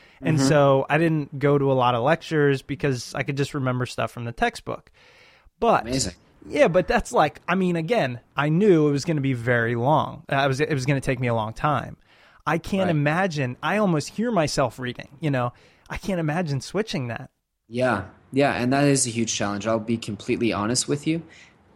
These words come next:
Speaker 2: I still, if I'm tired or I'm not paying attention, I'll still revert back to kind of so, sub-vocalization.
Speaker 1: Mm.
Speaker 2: Um, so I have to still pay attention, and I've been speed reading for three years.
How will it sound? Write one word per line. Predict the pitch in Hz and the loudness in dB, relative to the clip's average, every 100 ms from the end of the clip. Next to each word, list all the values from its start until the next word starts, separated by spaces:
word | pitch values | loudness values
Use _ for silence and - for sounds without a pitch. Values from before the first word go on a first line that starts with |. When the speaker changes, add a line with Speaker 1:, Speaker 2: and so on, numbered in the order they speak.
| _ - | _ -2
Speaker 2:
I | 123 | 0
still, | - - 143 95 - | 2 2 2 2 -6
if | 90 - - | -12 -10 -4
I'm | 131 127 | -2 -2
tired | - 110 120 127 123 127 | -4 -2 0 0 -2 -6
or | 104 104 101 101 98 95 - | -6 -2 -2 -2 -2 -4 -4
I'm | 110 | 0
not | 117 - | 0 -2
paying | 110 104 | -4 -4
attention, | 95 101 107 - 131 143 - _ _ - | -6 -6 -4 -4 -6 -8 -16 _ _ 0
I'll | 127 | 2
still | 135 - 147 139 98 | 2 2 2 2 0
revert | 101 101 98 - | -4 -4 -6 -4
back | 98 92 - | -4 -4 -10
to | 98 | -10
kind | 101 95 | -8 -8
of | 92 | -4
so, | - - 104 101 - - | -2 -2 -2 -4 -8 -4
sub-vocalization. | 113 104 104 98 98 92 95 - 85 87 | -4 -2 -4 -4 -6 -4 -6 -6 -10 -14
Speaker 1:
Mm. | 127 123 107 - _ | -12 -12 -12 -18 _
Speaker 2:
Um, | 98 101 98 98 95 - | -8 -6 -4 -4 -6 -4
so | - 113 | 0 2
I | 123 | 2
have | 139 | 0
to | 117 | -4
still | - 160 156 | -4 0 -2
pay | 104 95 | -2 -10
attention, | 98 95 98 98 | -10 -10 -10 -8
and | 98 | -8
I've | 104 | -8
been | 107 104 | -6 -6
speed | - 104 | -6 -6
reading | 101 95 92 | -4 -6 -6
for | 92 | -10
three | 87 - 95 | -14 -10 -6
years. | 92 87 82 | -4 -6 -8